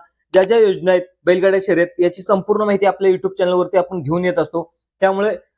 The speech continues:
आपल्याला फ्रीमध्ये एक YouTube चॅनलला, आपल्या व्हिडिओला, हा व्हिडिओ आवडला तर एक, एक लाईक करा. आणि दुसरी गोष्ट म्हणजे हा व्हिडिओ नंतर आपल्या YouTube-वरील माहिती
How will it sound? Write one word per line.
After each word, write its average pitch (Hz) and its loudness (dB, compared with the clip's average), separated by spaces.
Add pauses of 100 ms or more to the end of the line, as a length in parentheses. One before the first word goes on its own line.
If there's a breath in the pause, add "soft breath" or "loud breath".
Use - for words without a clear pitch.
आपल्याला 202 0
फ्रीमध्ये 208 0
एक 202 -4
YouTube 190 -2 (120)
चॅनलला, 190 2
आपल्या 185 -2
व्हिडिओला, 185 2
हा 185 0
व्हिडिओ 180 2
आवडला 180 0
तर 190 0
एक, 190 0
एक 156 -4
लाईक 170 0
करा. 180 2
आणि - -10
दुसरी 185 0
गोष्ट 190 2
म्हणजे 185 -2
हा 190 2 (580)
व्हिडिओ 196 2
नंतर 185 0
आपल्या 196 2
YouTube-वरील 190 2
माहिती 180 -2